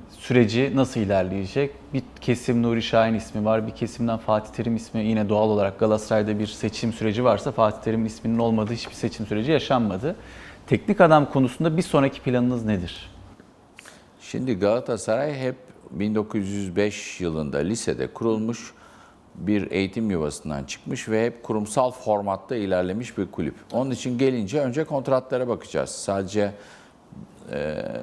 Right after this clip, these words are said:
Speaker 2: Sayın Dominik Torrent konusunda değil, tüm futbolcularımız konusunda. Art-,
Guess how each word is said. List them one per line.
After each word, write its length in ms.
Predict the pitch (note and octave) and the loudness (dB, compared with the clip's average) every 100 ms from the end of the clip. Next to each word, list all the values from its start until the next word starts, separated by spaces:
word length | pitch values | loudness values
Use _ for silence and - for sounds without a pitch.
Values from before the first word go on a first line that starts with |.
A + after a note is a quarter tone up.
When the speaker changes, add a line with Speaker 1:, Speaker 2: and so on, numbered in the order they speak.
| C2 | -10
Speaker 2:
Sayın 360 | - G2+ G2+ G2 | -4 -2 0 0
Dominik 380 | G2+ G#2 G2+ | 0 -2 -2
Torrent 380 | A2+ G#2 G2+ G2 | 0 0 0 -4
konusunda 580 | G2 F2+ - F#2+ F2+ F2+ | -6 -6 -6 -2 0 0
değil, 220 | C3 G#3 - | -2 -4 -6
tüm 140 | B2+ A#2+ | -6 -4
futbolcularımız 880 | A#2 - F#2 E2+ E2+ E2 D2+ D2+ | -4 0 0 0 -2 -2 -2 -8
konusunda. 580 | - C#2 C2 - B1+ - - - - - - - - | -8 -8 -8 -10 -8 -8 -8 -20 -20 -20 -20 -8 0
Art-, 300 | F#2+ F#2+ | 0 0